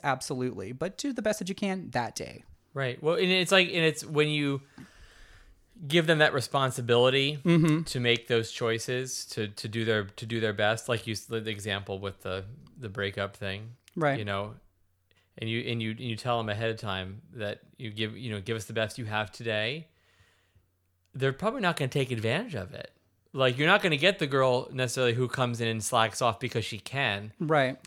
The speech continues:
Speaker 2: She's gonna do it. She's probably, you know, I'm sure there's some people who take advantage of the
Speaker 1: Sure.
Speaker 2: rule a little bit, but I think in the, you know, you're just, you're bu-, this is all about trust. It's
Speaker 1: Right.
Speaker 2: all about trust. You know,
Speaker 1: Mm-hmm.
Speaker 2: it's like, it's like, it's like my dog walks better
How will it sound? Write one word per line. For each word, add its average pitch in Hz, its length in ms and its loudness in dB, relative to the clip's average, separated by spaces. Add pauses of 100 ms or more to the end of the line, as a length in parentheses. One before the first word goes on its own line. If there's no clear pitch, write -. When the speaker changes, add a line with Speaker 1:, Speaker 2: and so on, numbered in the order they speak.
Speaker 2:
She's 175 200 -4
gonna 180 180 2
do 131 160 2
it. 135 80 0
She's 151 180 -4
probably, 170 380 2
you 170 80 -2
know, 139 80 4
I'm 113 120 2
sure 113 200 -4
there's 110 220 -6
some 110 160 -4
people 104 220 -6
who 101 220 -8
take 101 200 -6
advantage 98 340 -6
of 101 60 -4
the 98 60 -2
Speaker 1:
Sure. 214 120 4
Speaker 2:
rule 165 100 8
a - 40 8
little 139 140 0
bit, 110 180 -4
but 143 240 2 (360)
I 139 100 4
think 165 200 4
in 135 100 2
the, 131 80 0 (100)
you 147 120 -4
know, 110 200 2 (320)
you're 147 220 2
just, 190 280 -2
you're 151 180 4
bu-, 131 260 -2
this 156 140 -2
is 165 80 -2
all 123 140 2
about 110 200 2
trust. - 420 -10 (140)
It's 156 80 -2
Speaker 1:
Right. 143 120 10
Speaker 2:
all 139 80 8
about 120 160 2
trust. 107 360 -8 (300)
You 156 120 0
know, 113 100 6
Speaker 1:
Mm-hmm. 113 80 6
Speaker 2:
it's 120 100 2
like, 175 160 6
it's 156 160 -2
like, 180 240 2 (420)
it's 151 120 -6
like 170 280 0
my 151 240 8
dog 160 320 12
walks 151 300 6
better 143 540 8